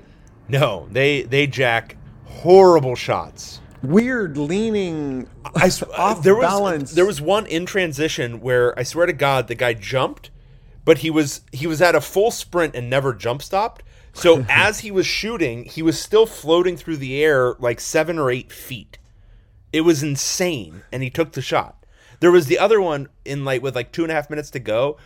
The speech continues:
Speaker 1: where the guy gets the offensive rebound. Nice play, great, you can kick it out. No, no, no, I'm gonna take a turnaround three from the baseline. That's what I'm gonna
Speaker 2: Is that
Speaker 1: do.
Speaker 2: wrong?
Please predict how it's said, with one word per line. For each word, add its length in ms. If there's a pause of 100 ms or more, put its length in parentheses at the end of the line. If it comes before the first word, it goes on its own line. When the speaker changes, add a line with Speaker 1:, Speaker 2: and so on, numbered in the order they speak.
Speaker 1:
where 100
the 80
guy 140
gets 240
the 80
offensive 460
rebound. 360
Nice 220
play, 320
great, 420
you 120
can 180
kick 220
it 100
out. 240 (260)
No, 200
no, 80
no, 340 (200)
I'm 120
gonna 140
take 280
a 120
turnaround 720
three 520
from 240
the 80
baseline. 760 (420)
That's 200
what 100
I'm 120
gonna 100
Speaker 2:
Is 60
that 120
Speaker 1:
do. 60
Speaker 2:
wrong? 280